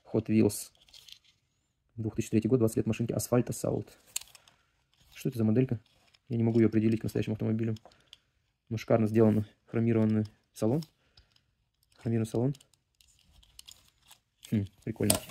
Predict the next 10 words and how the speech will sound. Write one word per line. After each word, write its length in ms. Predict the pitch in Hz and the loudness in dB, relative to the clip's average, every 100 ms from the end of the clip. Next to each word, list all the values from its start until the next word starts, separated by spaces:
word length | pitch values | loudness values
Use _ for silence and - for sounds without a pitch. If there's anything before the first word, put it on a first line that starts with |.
| - - - - - - - - - - - - - _ - - - - - - | -20 -20 -20 -20 -20 -20 -20 -20 -20 -20 -20 -20 -20 _ -20 -20 -18 -16 -16 0
У 40 | 135 | 4
меня, 120 | 143 | 8
конечно 240 | 131 123 | 8 8
же, 60 | 120 | 6
есть 120 | 117 | 6
и 40 | |
запакованные 440 | 110 113 208 208 170 | 4 6 6 6 6
Hot 140 | 147 | 4
Wheels 240 | 147 135 123 | 2 0 2
немало. 360 | 120 117 110 | 4 4 2